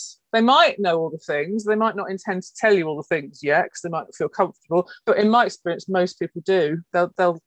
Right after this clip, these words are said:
like, maybe come in thinking, "Oh, I'll just tell you an overview," and then they end up telling you, and it all kind of comes out. Sometimes they'll tell you something, and, like, obviously a jo-, the job of me is to reflect back what they're telling me.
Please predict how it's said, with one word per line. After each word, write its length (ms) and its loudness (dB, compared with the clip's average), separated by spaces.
like, 160 -2
maybe 260 -2
come 260 -4
in 220 -6
thinking, 360 -4
"Oh, 100 0
I'll 60 0
just 240 -12
tell 160 -2
you 160 -4
an 80 -6
overview," 460 -2
and 100 -8
then 140 -6
they 120 -4
end 200 -2
up 160 0
telling 320 -4
you, 180 -4
and 100 -6
it 60 -2
all 100 2
kind 220 -2
of 60 -8
comes 240 -8
out. 140 0
Sometimes 920 2
they'll 160 4
tell 260 4
you 80 0
something, 580 -6
and, 300 -2
like, 180 0
obviously 380 -4
a 60 -4
jo-, 320 -2
the 80 -6
job 260 2
of 100 -10
me 220 0
is 140 -6
to 100 -4
reflect 500 -2
back 280 0
what 220 0
they're 120 -2
telling 400 -6
me. 260 -8